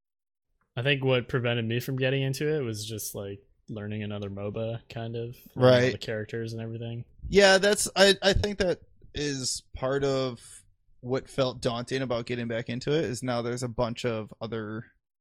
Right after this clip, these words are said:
Speaker 2: people, and I haven't actually learned what they do. But at the same time, it's, like, nineteen people, twenty-something people right now. You know, it's not like the hundred and sixty characters or whatever that league has that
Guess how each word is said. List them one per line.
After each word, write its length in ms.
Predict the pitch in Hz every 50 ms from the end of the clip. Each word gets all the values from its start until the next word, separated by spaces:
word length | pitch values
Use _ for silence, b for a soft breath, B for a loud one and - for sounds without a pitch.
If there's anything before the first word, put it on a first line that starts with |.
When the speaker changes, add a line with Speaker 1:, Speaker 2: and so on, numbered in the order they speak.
| _ _ -
Speaker 2:
people, 440 | - 123 120 131 135 147 170 - - - - _ _ _ _ _ _ _ _ _ _ _
and 800 | - 120 120 113 113 113 113 113 110 110 110 104 107 107 104 98 - _ _ _ _ - - _ _ _ -
I 100 | 117 120
haven't 380 | 123 120 117 117 110 101 - 110
actually 360 | 117 117 113 - 117 117 110
learned 300 | 107 110 113 113 113 113
what 100 | 123 -
they 120 | - 113 113
do. 360 | - 98 101 117 143 160 165 _ - - _ _
But 280 | - 180 180 151 - -
at 140 | 175 175 -
the 80 | 180 -
same 200 | 185 175 170 165
time, 260 | - 165 156 151 147
it's, 160 | 139 - -
like, 240 | 131 123 113 - _ _ -
nineteen 560 | 120 127 123 117 117 120 - - 127 120 117
people, 540 | - 117 107 104 104 104 101 101 104 110 _ _ _ _ _
twenty-something 640 | - - 123 113 107 104 - - 110 110 - 107 110
people 280 | - 107 101 101 95 95
right 160 | 98 98 101
now. 160 | 104 98 98
You 120 | 98 123 135
know, 120 | 139 143
it's 160 | 139 131 -
not 200 | 135 135 131 110 117
like 200 | 123 123 117 - _ b b b b
the 100 | - 127
hundred 360 | 117 151 143 127 127 131 127 120
and 220 | 120 117 110 -
sixty 540 | - - - - 131 120 - - 127 120 110
characters 680 | - - 127 113 113 113 - 117 107 104 104 110 117
or 260 | 113 107 107 104 104 104
whatever 320 | 107 104 107 107 107 107
that 200 | 107 104 - -
league 240 | 107 107 107 110 120
has 340 | 117 - 98 101 110 - -
that 180 | 98 92 -